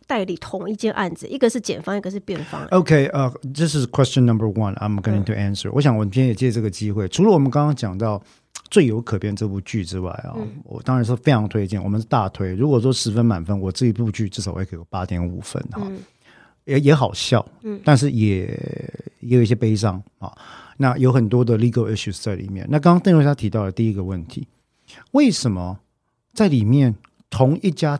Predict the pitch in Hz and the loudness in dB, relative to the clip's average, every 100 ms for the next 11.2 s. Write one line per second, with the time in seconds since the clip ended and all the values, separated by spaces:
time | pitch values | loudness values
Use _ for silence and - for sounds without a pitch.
0 | - - 151 156 151 117 80 - - - | -6 0 2 4 2 0 -4 -8 -10 -14
1 | _ 240 208 - 226 220 269 262 233 208 | _ -10 -2 2 2 0 -2 -2 0 -2
2 | - _ - 233 226 180 - - - - | -4 _ -10 -6 -6 -6 -12 -16 -20 -2
3 | - 139 117 95 - - 131 339 202 180 | 2 4 2 -2 -4 0 4 4 2 -2
4 | 208 233 _ _ - - - - - - | -4 -6 _ _ -16 -14 -14 -18 -18 -20
5 | - - - 175 233 214 170 - 220 202 | -20 -20 4 8 8 8 4 2 4 4
6 | 170 - 107 95 107 120 175 135 123 120 | 4 2 0 0 0 2 2 2 2 4
7 | 113 82 - 120 151 117 - - 117 110 | 4 2 0 4 4 2 -2 -4 -4 -4
8 | - - _ - 196 170 127 - 143 143 | -10 -20 _ 2 4 4 2 2 0 -2
9 | 143 151 120 139 113 101 - 127 107 117 | 0 0 2 2 0 -2 0 0 2 0
10 | 90 85 82 - _ _ 160 156 151 - | 0 -6 -8 -16 _ _ 0 4 2 4
11 | 135 135 | 0 0